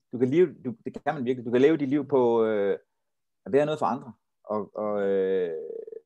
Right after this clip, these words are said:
og gøre noget for andre. Og på den måde, altså Kierkegaard, der taler han jo også meget om forpligtelse. For ham er det selvfølgelig i forhold til Gud. Men jeg tænker også, at, øh, forpligtelse generelt er vejen til at skabe mening.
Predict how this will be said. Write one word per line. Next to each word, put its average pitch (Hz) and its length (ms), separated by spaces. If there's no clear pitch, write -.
og - 120
gøre 127 180
noget 135 140
for 113 80
andre. 90 260
Og 113 60
på 117 60
den 151 140
måde, 143 360
altså - 180
Kierkegaard, 143 480
der 131 60
taler 131 280
han 117 120
jo 117 60
også 123 120
meget 120 180
om 120 100
forpligtelse. 113 520
For 110 100
ham 117 140
er 127 40
det 107 120
selvfølgelig 110 280
i - 20
forhold 107 180
til 113 80
Gud. 123 260
Men 104 200
jeg 113 140
tænker 123 220
også, - 300
at, 107 160
øh, 92 340
forpligtelse 143 480
generelt 104 500
er 107 280
vejen 117 420
til 123 120
at 107 100
skabe 90 280
mening. 104 300